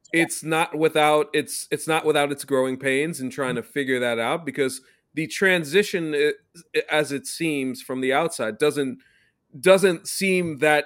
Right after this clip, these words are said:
Speaker 2: easy, because it's, you know, when you're used to doing one thing, it, you get a little bit comfortable. But in a way, Marvel is, has been coming out of their comfort zone a little bit, trying to do some different things. And, and I can,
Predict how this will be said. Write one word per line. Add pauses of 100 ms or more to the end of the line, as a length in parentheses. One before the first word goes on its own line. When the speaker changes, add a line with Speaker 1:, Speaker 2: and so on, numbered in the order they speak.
Speaker 2:
easy,
because
it's, (340)
you
know,
when
you're
used
to
doing
one
thing, (540)
it, (100)
you
get
a
little
bit
comfortable.
But
in
a
way,
Marvel
is,
has
been (320)
coming
out
of
their
comfort
zone
a
little
bit,
trying
to
do
some
different
things.
And, (640)
and (460)
I (160)
can,